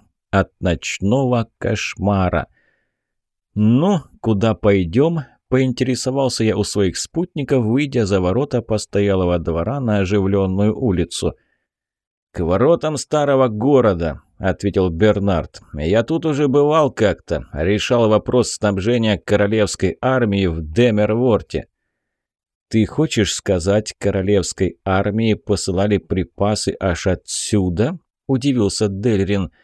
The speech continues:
"До Демерворта месяц пути даже летом. Еда за это время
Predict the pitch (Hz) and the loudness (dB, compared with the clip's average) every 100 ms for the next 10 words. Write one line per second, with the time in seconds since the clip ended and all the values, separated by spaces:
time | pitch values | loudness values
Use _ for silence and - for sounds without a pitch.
0 | _ _ - 98 85 117 107 110 156 156 | _ _ -4 -2 0 0 2 0 -2 -2
1 | 127 120 165 - - 110 110 110 - 110 | -2 0 -2 -2 0 2 4 4 2 -2
2 | - - 113 - 131 110 117 110 113 135 | -4 -4 -4 -2 -4 0 0 0 -2 -2
3 | 180 - 85 80 - - 107 98 - 170 | -4 -4 -6 -6 -8 -2 2 2 0 -4
4 | 165 175 165 151 143 147 143 | -4 -4 -2 -2 -2 0 -2